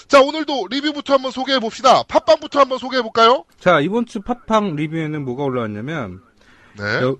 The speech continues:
Speaker 2: "역시 이번 주 정말 재밌습니다. 유정군님 목소리가 좋으시네요."라고 티파니님이 올려주셨고요.
Speaker 1: 네. 저희 매-, 광팬이시죠?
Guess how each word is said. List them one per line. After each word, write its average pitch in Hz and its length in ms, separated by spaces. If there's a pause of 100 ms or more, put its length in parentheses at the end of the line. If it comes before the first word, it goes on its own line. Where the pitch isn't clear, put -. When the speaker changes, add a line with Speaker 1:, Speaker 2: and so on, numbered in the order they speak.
Speaker 2:
"역시 147 380
이번 180 240
주 - 80
정말 208 320
재밌습니다. 104 760 (300)
유정군님 139 520
목소리가 120 460
좋으시네요."라고 113 1400
티파니님이 202 760 (360)
올려주셨고요. 120 760
Speaker 1:
네. 233 60 (440)
저희 139 260
매-, 120 120 (160)
광팬이시죠? 147 840